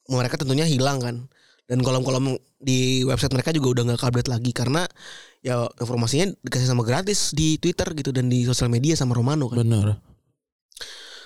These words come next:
Speaker 1: Terus basic secara natural, makin tinggi orang makin banyak terpakan angin tuh udah standar banget ya.
Speaker 2: Iya.
Speaker 1: Ini udah ada di puncak karirnya, kayaknya makin tinggi karir seorang pasti bakal makin banyak yang masuk dan cari kesalahan.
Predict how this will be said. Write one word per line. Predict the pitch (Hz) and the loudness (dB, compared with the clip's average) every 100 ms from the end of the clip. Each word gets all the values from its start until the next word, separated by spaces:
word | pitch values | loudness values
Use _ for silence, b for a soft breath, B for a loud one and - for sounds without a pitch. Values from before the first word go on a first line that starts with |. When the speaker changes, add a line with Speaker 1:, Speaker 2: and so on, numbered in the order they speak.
| B B | B B
Speaker 1:
Terus | 156 190 190 | -2 0 0
basic | 165 185 | 0 0
secara | 175 180 | 0 0
natural, | 180 170 180 214 233 233 208 - | 0 0 0 2 2 0 -4 -8
makin | 135 131 | -4 0
tinggi | 151 156 | 2 2
orang | 147 170 | 2 2
makin | 175 147 | 0 0
banyak | 139 147 | 0 0
terpakan | 143 - 135 | -2 -2 0
angin | 135 151 156 | 2 0 0
tuh | 165 | 2
udah | 117 120 - _ | 2 0 -6 _
standar | - 113 113 | -4 0 0
banget | 110 113 156 | 2 0 0
ya. | 151 - B B - | -2 -4 B B -2
Speaker 2:
Iya. | 120 - - | -2 -4 -10
Speaker 1:
Ini | 120 131 147 143 | -4 0 0 0
udah | - 131 | 0 2
ada | 120 | 2
di | 120 | 2
puncak | 123 120 | 0 0
karirnya, | 143 - 123 156 160 | -2 -2 0 2 0
kayaknya | - 123 120 131 151 | 0 0 2 2 2
makin | 147 131 120 | 2 0 0
tinggi | 120 120 | 2 2
karir | 123 120 | 2 2
seorang | 127 120 147 | 2 0 0
pasti | 131 139 | 0 0
bakal | 123 131 120 - B B B B B _ | 0 2 0 -2 B B B B B _
makin | - 127 | -6 0
banyak | 120 120 | 2 2
yang | 120 120 | 4 2
masuk | 123 139 | 2 2
dan | 120 | 2
cari | 120 120 | 0 0
kesalahan. | - 117 110 143 202 | 0 0 0 0 -2